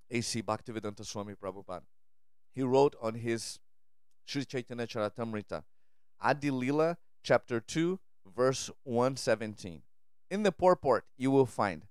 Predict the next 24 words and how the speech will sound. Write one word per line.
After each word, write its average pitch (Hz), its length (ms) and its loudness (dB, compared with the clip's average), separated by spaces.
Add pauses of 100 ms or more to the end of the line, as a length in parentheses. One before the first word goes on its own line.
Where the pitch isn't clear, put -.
(720)
quote, 127 340 4 (400)
"Imitation 180 540 0
devotees 131 640 2
who 143 220 4
wish 156 360 4
to 139 240 -2 (240)
advertise 135 720 0
themselves 117 580 2
as 110 300 -6
elevated 123 500 0
Vaishnavas, 104 680 -2 (380)
and 113 120 -4
who 139 180 2
therefore 139 640 4 (840)
imitate 165 640 -2 (240)
the 117 120 -8
previous 139 380 0
acharyas, 120 640 4 (300)
but 127 160 0
do 131 100 0
not 131 420 2
follow 156 460 6
them 135 280 -2
in 131 180 -8